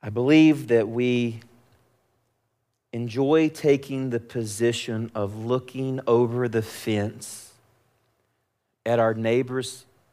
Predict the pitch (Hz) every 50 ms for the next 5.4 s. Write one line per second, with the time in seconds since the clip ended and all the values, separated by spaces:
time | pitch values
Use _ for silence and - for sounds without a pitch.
0 | _ _ _ _ _ _ _ _ _ _ _ - 117 120 117 - - - 113 117
1 | 113 107 107 104 107 113 113 113 - _ _ _ _ _ _ _ _ _ _ _
2 | - 98 98 107 117 117 - - - 131 101 92 101 101 104 95 110 110 110 110
3 | 110 110 _ _ _ _ _ _ _ _ _ _ _ _ _ _ _ _ _ _
4 | _ _ - 110 110 123 120 123 123 - - - - - 120 117 113 110 113 101
5 | 98 95 92 95 95 - - -